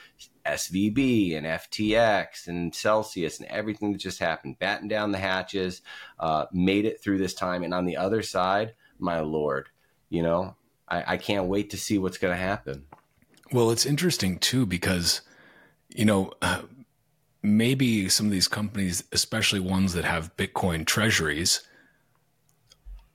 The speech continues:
Speaker 2: are more fairly valued than one might think. Even if we're saying, okay, a lot, you know, maybe there's a lot of exuberance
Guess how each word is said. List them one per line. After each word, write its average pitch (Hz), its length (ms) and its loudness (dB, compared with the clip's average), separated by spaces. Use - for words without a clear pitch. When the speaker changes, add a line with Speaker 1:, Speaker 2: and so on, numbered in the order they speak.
Speaker 2:
are 143 320 4
more 127 600 0
fairly 127 560 2
valued 113 500 2
than 101 240 0
one 92 180 2
might 95 260 0
think. - 380 0
Even 113 240 4
if 110 180 2
we're 110 160 2
saying, 104 320 2
okay, 101 260 0
a 101 60 4
lot, 92 220 -2
you 104 80 2
know, 87 160 -2
maybe 110 200 6
there's 110 180 2
a 101 60 0
lot 98 120 2
of 92 100 -2
exuberance 85 760 0